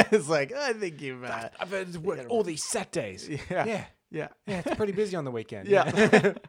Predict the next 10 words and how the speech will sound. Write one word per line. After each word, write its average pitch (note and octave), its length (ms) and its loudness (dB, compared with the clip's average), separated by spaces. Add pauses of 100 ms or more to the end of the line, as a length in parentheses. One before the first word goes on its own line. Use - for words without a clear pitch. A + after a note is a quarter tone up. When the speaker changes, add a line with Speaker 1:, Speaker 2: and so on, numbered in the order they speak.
(560)
Speaker 1:
I E3+ 160 6
actually, D3 560 -2
um, A2+ 540 -2
when B2+ 180 -2
I B2 80 2
was B2 100 -4
working B2+ 240 0
at A#2 80 -6
the A2+ 60 -12
cinemas, A#2+ 840 -8